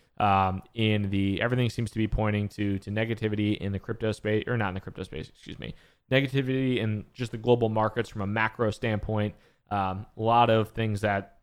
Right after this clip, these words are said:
don't look too hot, but you have every single person on the planet calling for a recession at this point in time, or, or n-, damn near close to it. If everybody's doing it, like,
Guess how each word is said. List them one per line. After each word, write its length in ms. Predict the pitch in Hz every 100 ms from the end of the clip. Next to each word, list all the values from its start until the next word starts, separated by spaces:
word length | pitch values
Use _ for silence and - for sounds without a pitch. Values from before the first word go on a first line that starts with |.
| -
don't 180 | 120
look 220 | 127 123 -
too 180 | 117
hot, 440 | 110 160 131 110 - _ _ _
but 320 | 127 123 - _
you 160 | 143 180
have 100 | 147 -
every 240 | 165 165
single 260 | - 151 131
person 280 | 135 127
on 60 | 123
the 60 | 110
planet 280 | 117 113
calling 200 | - 110
for 120 | 107 104
a 40 |
recession 460 | 95 - 120 - 110
at 80 |
this 140 | 107 101
point 160 | 104
in 160 | 98 101
time, 140 | 98
or, 160 | 95 92
or 120 | - - _ _ -
n-, 200 | 123 - -
damn 240 | 135 123 123
near 160 | 110
close 320 | - 123 110
to 200 | - 160
it. 180 | 123 113 - _ _ _ _ _ _ _
If 120 | 123
everybody's 480 | 156 170 151 131 107
doing 260 | 113 110 101
it, 160 | 107 -
like, 400 | 104 98 -